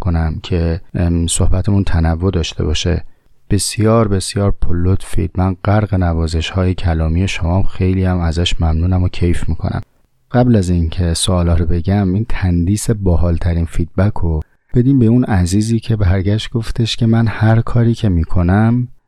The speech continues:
نمی‌تونم صدای شما رو با تصویرتون تطبیق بدم. تا اینجا همه چی خوبه ها، هیچ مشکلی هم نداره. مسئله این جملهٔ پایانیه. گفته بود باز خوبه، لااقل صداتون خوبه. یعنی تا الان کسی انقدر شیک تو روم بهم نگفته بود ایک بیری.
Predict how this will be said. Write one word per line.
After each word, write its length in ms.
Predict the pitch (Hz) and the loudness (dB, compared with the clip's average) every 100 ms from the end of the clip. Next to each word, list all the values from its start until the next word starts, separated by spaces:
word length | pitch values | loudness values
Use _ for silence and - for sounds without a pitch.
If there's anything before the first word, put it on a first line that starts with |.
| _ 120 | _ 2
نمی‌تونم 540 | 117 110 - 87 85 | 4 4 4 4 2
صدای 520 | - - 90 98 120 | 2 2 2 4 4
شما 320 | 113 117 110 | 2 2 2
رو 80 | 110 | 4
با 100 | 101 - | 2 2
تصویرتون 800 | 90 85 - 101 101 101 - 95 | 2 0 -2 0 2 4 2 2
تطبیق 460 | 80 78 - 82 - | -2 -4 -2 -2 -2
بدم. 340 | 76 73 71 82 - _ _ _ _ - | -6 -4 -6 -8 -14 _ _ _ _ -6
تا 100 | - | 0
اینجا 240 | 104 104 117 | 2 4 4
همه 180 | 113 | 2
چی 120 | 117 131 | 2 0
خوبه 300 | - 117 85 | 2 2 2
ها، 180 | 82 | 2
هیچ 260 | 82 104 - | 2 2 2
مشکلی 420 | 95 - 101 104 | 2 2 0 2
هم 200 | 107 107 | 4 4
نداره. 280 | 104 76 76 | 4 2 2
مسئله 540 | 85 107 - 120 113 | 4 2 2 2 4
این 120 | 117 113 | 2 2
جملهٔ 360 | 95 87 95 | 2 2 2
پایانیه. 720 | 107 87 80 76 76 78 67 - - _ _ - | 4 2 2 -2 0 0 -2 -6 -16 _ _ -6
گفته 260 | - 82 104 | 0 2 4
بود 140 | 113 | 2
باز 240 | 113 117 - | 4 2 2
خوبه، 240 | 117 113 | 0 2
لااقل 460 | 101 85 80 92 107 | 2 2 2 2 0
صداتون 680 | - 82 80 95 - 98 | 0 -2 2 2 4 2
خوبه. 440 | 92 - 76 65 62 - - _ _ _ _ _ _ _ - | 0 -2 -2 -2 -4 -6 -14 _ _ _ _ _ _ _ 0
یعنی 300 | 120 147 165 | 2 2 2
تا 300 | - 117 113 | 2 2 4
الان 240 | 120 139 | 2 2
کسی 320 | - 143 - | 0 0 2
انقدر 380 | 135 127 127 123 | 2 2 2 0
شیک 400 | - - 127 123 | -2 0 0 2
تو 160 | - 101 | 2 4
روم 180 | 107 | 4
بهم 260 | 101 98 101 | 4 4 2
نگفته 400 | 92 73 - 80 | 2 0 0 0
بود 180 | 73 - | -2 -2
ایک 260 | 78 - | -4 0
بیری. 340 | - 73 69 | 0 0 -2